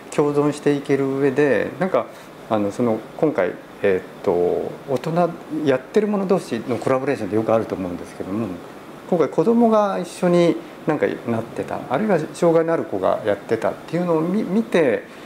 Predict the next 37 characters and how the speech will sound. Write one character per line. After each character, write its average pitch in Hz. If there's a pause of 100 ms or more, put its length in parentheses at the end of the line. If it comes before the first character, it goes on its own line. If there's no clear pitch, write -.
(260)
え 120
っ 117
と、 117
よ 185
り 180
お 117
と-、 156
あ 123
の、 117
ち -
ょ -
っ -
と 151 (200)
さ -
っ 127
き、 104 (120)
あ 110
の、 95
言 -
っ - (200)
て -
た 104
大 117
人 147
が 135
硬 147
く -
な 151
っ -
て -
い 104
く -
っ -
て -
い -
う -
人、 -